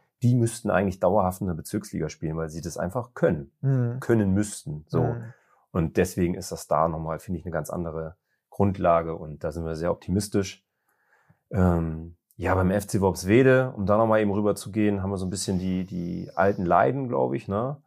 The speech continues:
Speaker 1: So, man möchte gerne, man kann irgendwie auch ganz gut, ähm, aber für, für weiter oben wird's nicht reichen.
Speaker 2: Ja, da haben sie jetzt
Speaker 1: Und
Speaker 2: gerade am Wochenende den Spiegel vorgehalten bekommen, äh, von Uphusen,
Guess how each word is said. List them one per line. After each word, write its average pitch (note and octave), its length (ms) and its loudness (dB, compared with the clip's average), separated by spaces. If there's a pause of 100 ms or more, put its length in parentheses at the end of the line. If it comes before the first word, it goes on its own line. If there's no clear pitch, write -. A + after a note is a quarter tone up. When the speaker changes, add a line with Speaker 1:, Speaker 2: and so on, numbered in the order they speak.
(340)
Speaker 1:
So, A2+ 360 2
man G#2 180 -2
möchte G#2+ 280 -4
gerne, G2+ 580 2 (360)
man F#2+ 160 2
kann C3+ 240 4
irgendwie A2+ 380 2
auch G#2 260 4
ganz G2 280 -2
gut, G#2+ 500 -2
ähm, F#2 480 -2
aber G2+ 440 2
für, - 680 -6
für G#2 340 -6
weiter G2+ 280 4
oben G#2+ 200 -2
wird's F#2+ 180 -4
nicht F2 140 -4
reichen. D3 500 2 (500)
Speaker 2:
Ja, A2+ 200 0
da A#2+ 140 -2
haben A#2+ 120 -2
sie A#2+ 180 -2
jetzt G#2+ 180 2
Speaker 1:
Und - 40 -8
Speaker 2:
gerade C3+ 260 6
am B2+ 120 0
Wochenende C#3 420 -2
den B2+ 120 -4
Spiegel C#3 360 0
vorgehalten C#3+ 520 -2
bekommen, C#3+ 420 2 (540)
äh, A#2+ 180 6
von A#2+ 220 -4
Uphusen, C3 680 0